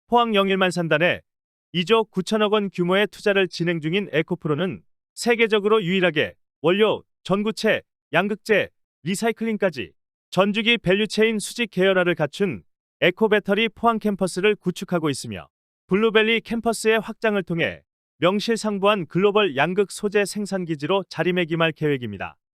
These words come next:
포항 지역에는 에코프로, 포스코 퓨처엠 등 선도 기업을 중심으로 오는 이천삼십 년까지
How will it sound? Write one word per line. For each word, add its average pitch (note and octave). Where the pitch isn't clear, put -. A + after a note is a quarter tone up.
포항 A3+
지역에는 G3+
에코프로, F3
포스코 A#3
퓨처엠 F#3+
등 F2+
선도 A#3
기업을 G#3+
중심으로 F3
오는 G#3
이천삼십 G#3+
년까지 E3+